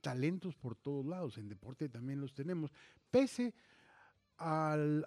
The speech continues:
hasta cierto punto inexistente apoyo de las federaciones. Y digo al casi inexistente porque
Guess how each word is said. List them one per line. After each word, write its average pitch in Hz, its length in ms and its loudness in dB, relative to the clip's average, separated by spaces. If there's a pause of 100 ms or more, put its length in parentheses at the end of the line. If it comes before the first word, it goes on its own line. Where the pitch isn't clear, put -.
hasta 139 360 -4
cierto 202 400 -6
punto 180 400 -6
inexistente 160 960 -4
apoyo 120 600 -2 (560)
de 131 240 0
las 131 180 0
federaciones. 127 760 -2 (100)
Y 143 120 0
digo 175 360 0
al 120 300 -4 (160)
casi 151 440 -4
inexistente 131 680 -8
porque 120 460 -8